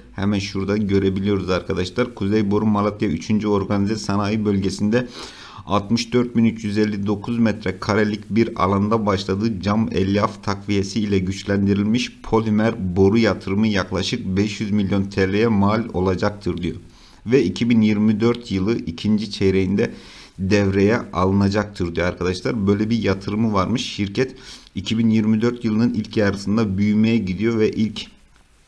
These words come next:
orada cam elyaflı boru üretimini deneyecekmiş yani. E, bu da şirketin büyümeye gittiğini ve karlılığın da büyüyeceğini gösteriyor bize diyebilirim.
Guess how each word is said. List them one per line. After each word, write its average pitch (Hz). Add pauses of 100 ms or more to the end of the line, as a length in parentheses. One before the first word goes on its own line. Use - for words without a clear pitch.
(160)
orada 104
cam 107
elyaflı 101
boru 98
üretimini 101 (380)
deneyecekmiş 98
yani. 95 (560)
E, 110
bu 135
da 131
şirketin 110
büyümeye 113
gittiğini 113
ve - (400)
karlılığın 110
da 98
büyüyeceğini 104
gösteriyor 101
bize 98
diyebilirim. 101